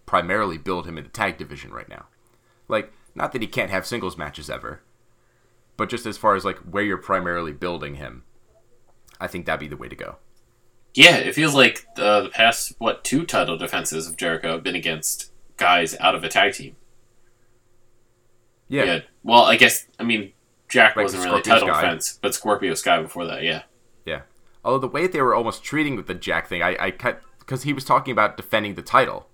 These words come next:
Speaker 1: right? Like, that was the original thing with the Lexicon.
Speaker 2: Yeah.
Speaker 1: And then he eventually set up the match with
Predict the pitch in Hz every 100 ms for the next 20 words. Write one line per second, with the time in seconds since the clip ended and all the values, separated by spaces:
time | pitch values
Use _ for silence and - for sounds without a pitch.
0 | - 95 - 87 104 107 104 95 98 -
1 | 92 - 92 80 76 87 - - - -
2 | - - _ _ - 101 85 - - 107
3 | 107 104 104 101 95 98 104 90 - 104
4 | 92 - 87 85 - 87